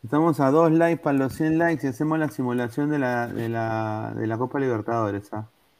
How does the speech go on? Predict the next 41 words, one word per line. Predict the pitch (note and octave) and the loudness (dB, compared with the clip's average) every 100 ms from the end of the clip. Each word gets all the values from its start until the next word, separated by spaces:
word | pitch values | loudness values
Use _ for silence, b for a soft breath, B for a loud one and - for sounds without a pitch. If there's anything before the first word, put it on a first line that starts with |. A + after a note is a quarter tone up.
| _ _ - | _ _ -8
Dos | A#2+ C#3+ D3 | -2 0 2
likes | D3 D3 C#3+ A2+ | 2 0 -2 -4
para | B2+ | -4
la | A#2+ A2+ | -4 -4
simulación | A#2+ A#2 A2+ A2 D#3+ E3+ E3+ - | -4 -2 -2 0 4 4 2 2
y | |
voy | A#2+ C#3+ | 2 4
a | D3 | 2
mandar | B2 A#2 B2 C#3+ E3 D#3+ b b b _ | -2 -2 0 2 2 -2 b b b _
el | A#2 A#2 | -2 0
link | C#3+ D3 | 0 2
de | D3 | 0
respaldo | B2 A2 C#3+ C3+ C3+ C#3+ C#3+ | 0 0 4 4 4 0 0
para | A#2 | -2
que | A2 | -2
la | G#2+ | -2
gente | G#2+ B2+ A#2+ C3 | -2 -4 -2 4
vaya | B2+ B2+ B2+ | 6 6 6
y | |
se | B2+ A#2+ | 2 -2
suscriba. | G#2+ - C3 C3 A#2 - - | -2 -2 0 2 0 -4 -4
Necesitamos | A#2 A2+ C#3 D#3 C3 | -4 0 2 0 -2
veinte | - A#2+ E3+ F3+ E3 F3+ F3+ | -6 2 2 2 4 4 4
suscriptores | C#3 - A#2+ A2 E3+ F3+ F3+ E3+ | 0 -6 -6 -4 -2 0 0 -2
o | B2+ | -4
veinte, | D3+ E3+ D#3+ | -4 -4 -4
veinticinco | C#3+ A#2+ D3 D3+ | -6 -6 -6 -8
suscriptores | C3+ A#2 A2 D3 D#3+ | -6 -8 -4 -2 -2
que | - B2 | -2 -10
se | A2+ | -12
suscriban. | - - - E3+ F3 F3 | -18 -10 -2 0 0 -2
Son | D3 D3 | -4 -4
más | D#3 | -2
de | D#3 | -4
ciento | - D#3+ D#3+ E3 D#3+ C#3+ B2+ _ b b b - | -4 -4 -2 2 2 2 0 _ b b b -2
treinta | B2+ A#2 | 0 0
y | A#2 | -2
cinco | D#3 D3+ D#3 | 0 -2 -2
personas | C3 A#2 D3+ D#3+ - | -4 -4 -2 -4 -4
en | B2 | -4
vivo. | C3+ F3 F3+ G#3+ | 0 4 4 4